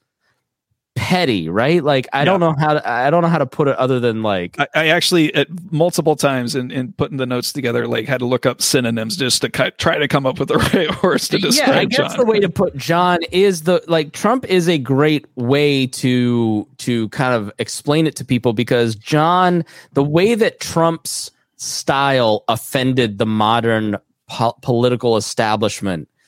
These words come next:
Speaker 1: is the way that John read to the, the political establishment of that time. Um, he's, he was just kind of a joke to them, but then he gets power and he just acts like John.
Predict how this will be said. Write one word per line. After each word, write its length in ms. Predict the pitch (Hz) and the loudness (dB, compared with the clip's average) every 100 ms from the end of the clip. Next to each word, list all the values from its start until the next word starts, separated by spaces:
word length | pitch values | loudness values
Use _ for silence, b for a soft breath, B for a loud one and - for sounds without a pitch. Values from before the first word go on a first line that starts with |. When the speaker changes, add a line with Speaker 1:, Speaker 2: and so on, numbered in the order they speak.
| b b b - | b b b 0
Speaker 1:
is 180 | 135 127 | 0 2
the 100 | 131 | 2
way 220 | 139 147 | 2 2
that 180 | 135 117 | 0 -2
John 440 | 110 135 135 123 | 0 2 2 2
read 400 | 113 120 117 110 | 2 2 2 -2
to 260 | - 117 110 | 0 2 2
the, 320 | 110 107 92 | 4 2 2
the 140 | 95 | -4
political 460 | 107 - 117 107 113 | -4 0 -2 0 -2
establishment 580 | 104 107 98 104 107 98 | -2 -2 -2 -4 -2 -2
of 100 | 87 | -2
that 240 | 104 104 | -2 -4
time. 380 | - 90 80 78 B B B B B - | -6 -6 -6 -8 B B B B B -2
Um, 500 | 110 107 104 101 - - | 0 2 0 -2 -4 -2
he's, 420 | 120 123 117 - | 0 2 0 0
he 180 | 131 123 | 0 2
was 180 | 117 | 0
just 220 | 113 123 - | 0 -2 0
kind 160 | 123 | -2
of 80 | 107 | 0
a 60 | 98 | -2
joke 380 | 104 151 - | 0 0 0
to 120 | - 151 | -2 0
them, 380 | 151 151 147 | 2 2 2
but 100 | 131 | 2
then 160 | 113 120 | 0 -2
he 80 | 120 | 0
gets 200 | 107 - | -2 -6
power 460 | - 135 131 127 | -4 0 2 4
and 200 | 120 110 | 2 0
he 100 | 113 | -4
just 320 | 110 120 110 - | -2 -2 -4 -6
acts 580 | 107 110 - - - - _ | -4 -4 -6 -12 -12 -14 _
like 240 | 104 101 | -4 -4
John. 520 | - 127 120 92 82 | -2 0 0 0 -4